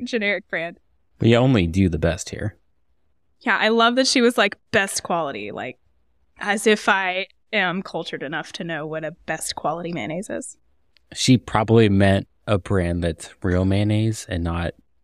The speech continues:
Speaker 2: something like Miracle Whip.
Speaker 1: Oh.
Speaker 2: That's not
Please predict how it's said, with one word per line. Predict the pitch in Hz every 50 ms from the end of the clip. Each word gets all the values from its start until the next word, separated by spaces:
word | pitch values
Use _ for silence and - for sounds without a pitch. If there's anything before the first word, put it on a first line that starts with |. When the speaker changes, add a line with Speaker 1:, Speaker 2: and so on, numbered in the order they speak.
| _ _ _ _ _ _ _ _ _ _ _ _ _ _ _ -
Speaker 2:
something | - - 107 90 90 90 85 85 87
like | 87 87 82 82 85 82 - _ _ _ _ _ _ _ _ _ _ _ _ _ _ _ _ _ _ _ _ -
Miracle | 107 101 98 95 87 - - 82
Whip. | 80 82 80 - -
Speaker 1:
Oh. | _ _ _ _ _ _ _ _ _ _ _ _ _ _ _ _ _ _
Speaker 2:
That's | - - - - 185 - -
not | 98 87 80 - -